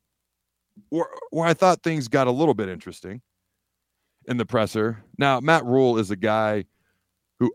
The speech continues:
owns his mistakes. He is a guy who takes accountability. He does not deflect blame. Uh, there's times I've actually heard him accept blame when I didn't think it was really on him,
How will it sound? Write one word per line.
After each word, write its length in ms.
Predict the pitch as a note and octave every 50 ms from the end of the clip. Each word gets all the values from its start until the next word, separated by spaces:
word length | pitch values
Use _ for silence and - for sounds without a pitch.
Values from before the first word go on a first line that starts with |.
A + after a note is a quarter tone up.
| -
owns 380 | - B2+ C3 B2+ B2 A#2+ G#2+ -
his 260 | A#2 A2 G#2+ F#2+ F2
mistakes. 680 | F#2 F#2 - - - E2 D2+ - _ - - - - - _ -
He 160 | - C3+ C3+
is 180 | B2+ B2+ A2 G#2
a 80 | A2
guy 240 | F#2 A#2 A2+ A#2 A2
who 100 | G#2 G#2+
takes 320 | G#2 - A#2+ A#2 - -
accountability. 720 | - A#2 - A#2 G#2+ G2 F2 D#2 D#2+ G2+ F#2 E2+ F2+ F2 F2
He 120 | G2+ A#2
does 160 | A2+ G#2 F2
not 240 | G#2+ A#2 A#2+ B2+ -
deflect 400 | A#2+ G2+ - - A#2+ A2 G2+ -
blame. 500 | - - A2+ B2+ B2+ B2+ B2 B2 A#2 A2 - _ _ _ _ _ _ _ _ _ _ - -
Uh, 320 | G2 F#2+ F#2+ F#2 F#2 F#2 F2+
there's 200 | A2+ F3 G3 -
times 300 | - D#3 D3 D3+ D3 C3+
I've 120 | C#3 C3
actually 360 | C#3 C#3 C#3 - - C#3 B2
heard 180 | A#2 D3 C#3+ A#2+
him 180 | A#2+ C#3+ D3 C3+
accept 380 | A#2 - - - C#3 C3 A2+
blame 260 | G#2 A#2 C3 D#3 E3+
when 120 | C#3+ A2 G#2+
I 100 | C#3+ E3
didn't 180 | E3+ C#3+ B2+
think 180 | - D3 D3 -
it 40 | D3
was 180 | C3+ C3+ A#2+
really 240 | B2 D3 D#3+ D#3 C#3+
on 200 | C#3+ E3 F3 D3+
him, 320 | G2+ F2 G2 F2+ E2+ -